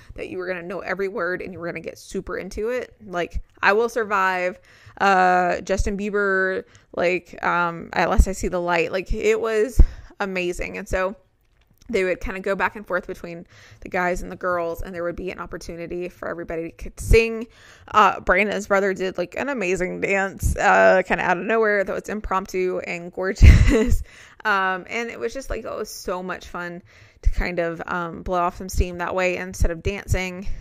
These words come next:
Um, and then the fireworks were, uh, kind of immediately afterwards, and we had a catwalk view that we could s-, walk out on the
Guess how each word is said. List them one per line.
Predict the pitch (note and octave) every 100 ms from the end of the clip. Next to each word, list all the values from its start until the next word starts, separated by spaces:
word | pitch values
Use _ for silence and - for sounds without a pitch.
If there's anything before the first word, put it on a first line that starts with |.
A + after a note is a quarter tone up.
| - -
Um, | F#3+ F#3 F3
and | - G3+
then | G3+ F#3+ G3 - - - -
the | G#3
fireworks | G#3+ - E3 F3+ F3+ F#3 F3+ - -
were, | - F#3 F3 F3 F#3 - -
uh, | F#3+ E3+ E3 -
kind | - F#3
of |
immediately | - G3 F3 F3+ -
afterwards, | - F#3 - F3+ F#3 F3
and | F#3+
we | F#3+
had | G3+ F3+ E3+
a | E3+ E3+
catwalk | - F#3 - E3 E3+ -
view | - C#4 C4+ A3+ G#3 A3+
that | -
we | F#3
could | F3+ F#3+ F3+
s-, | - -
walk | F3+ F3+ -
out | F3 E3+
on | F3+ E3+
the | D#3+ E3 E3